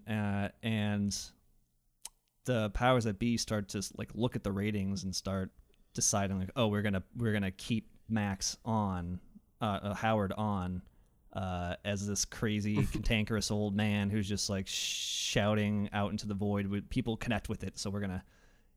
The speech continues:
Speaker 1: keep showing 'em. We're gonna keep broadcasting 'em, and, um,
Speaker 2: It's also worth noting that U B S is, like, n-, losing a lot of money at this point. They're not doing well in general.
Speaker 1: Right.
Speaker 2: They don't have any, like,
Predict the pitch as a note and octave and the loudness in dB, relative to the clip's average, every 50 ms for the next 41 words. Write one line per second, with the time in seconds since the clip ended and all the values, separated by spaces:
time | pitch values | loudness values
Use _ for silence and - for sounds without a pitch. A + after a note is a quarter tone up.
0 | - - - - G3 G3 - - - - - G3 F3+ E3 C#3+ A#2 G#2 G2+ G#2+ A2+ | -18 -2 4 6 6 6 4 0 -2 4 6 8 8 8 6 6 4 2 2 2
1 | A2 A2+ - - E3 D#3 D3+ D#3 C#3+ C3+ C#3+ C#3 - A#2+ A2 A2 - - G2+ G2 | 0 0 2 2 2 2 4 4 4 4 4 4 2 0 0 0 -2 -4 -6 -4
2 | G2 F#2+ F#2+ F#2 F#2+ F#2 F#2+ F#2+ F#2+ G2 G2+ - - - _ - - - - _ | -4 -4 -2 -2 -2 -2 -2 -2 -2 -2 -2 -4 -6 -8 _ -4 -4 -4 -6 _
3 | _ - B2+ B2 - F3 E3 - E3 C#3 B2+ C3 B2 A#2 A2+ G#2+ G#2 G2+ F2+ A#2 | _ -10 -4 2 2 2 4 4 4 4 4 6 6 6 6 4 2 0 -2 -2
4 | A2+ A2 G#2+ A2 G#2+ G2+ G2 - G2+ F#2 - F#2+ F#2 F#2 F2 - G2 G#2 G#2+ G#2 | -2 -2 0 0 2 0 0 0 -4 -6 -4 -4 -6 -6 -6 -6 -6 -4 -4 -4
5 | F#2+ F#2+ - A2 A2 G#2+ A#2 A2+ A2+ G#2 G#2 G2 F#2+ F#2 F2+ F#2+ G2 F#2+ F#2 F2+ | -4 -6 -6 -6 -2 2 2 2 4 2 2 0 -2 -2 -2 -2 0 0 0 -2
6 | F2+ F2+ F2 F2+ F2 F2+ F2+ - - - - - - F#2 F#2+ G2 - G2+ G2+ F#2+ | -4 -6 -6 -6 -6 -6 -8 -8 -10 -12 -12 -12 -12 -12 -12 -10 -8 -8 -6 -6
7 | F#2 F#2 - G2 - _ _ - F#2+ F2+ F2+ F2+ F2+ F2 F2+ F2 E2+ F2 F2+ - | -6 -8 -10 -14 -20 _ _ -12 -10 -10 -8 -8 -10 -10 -10 -10 -10 -12 -14 -14
8 | - G#2 G#2 G2 F2+ F2+ - F2+ F2+ F2+ - - G2 F#2+ F#2+ - G#2 F#2+ G2 F#2 | -10 -8 -8 -6 -4 -2 -4 -4 -4 -6 -6 -6 -8 -6 -4 -2 -2 -2 -2 -4
9 | F2+ F#2+ F#2 F2+ F2 E2+ - - - - G2 E2+ E2 | -6 -6 -6 -6 -8 -8 -12 -14 -14 -12 -12 -12 -12